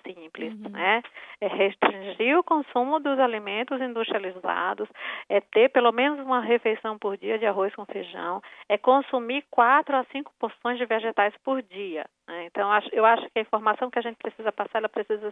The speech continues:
Speaker 1: ser mais direta,
Speaker 2: É.
Speaker 1: no sentido de alcançar as pessoas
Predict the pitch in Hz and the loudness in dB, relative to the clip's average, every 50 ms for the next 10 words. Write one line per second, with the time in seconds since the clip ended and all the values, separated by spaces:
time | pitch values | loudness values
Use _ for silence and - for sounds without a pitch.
0 | - - 220 214 208 208 208 202 202 226 233 233 - 190 190 196 - _ - 185 | -8 -10 -6 -2 -2 -2 -2 -2 -4 -4 -4 -2 0 -2 -2 -2 -4 _ -4 -4
1 | 180 - 220 214 208 202 196 190 - _ 196 180 - 208 196 - - 202 - 214 | -4 -4 -8 -14 -14 -14 -14 -16 -14 _ -12 -10 -8 -8 -8 -8 -10 -10 -8 -10
2 | 202 - 214 208 208 214 - - - 262 262 269 - _ _ 247 226 240 285 330 | -6 -2 2 2 2 2 0 -2 -2 -2 -2 -2 -6 _ _ 4 4 4 4 2
3 | - _ _ _ - - - _ - - - - - 208 208 208 208 - - - | -4 _ _ _ -20 -20 -20 _ -20 -20 -10 0 4 6 6 8 6 4 4 2
4 | 254 240 - - - 240 240 247 233 | 2 2 2 2 2 4 4 4 2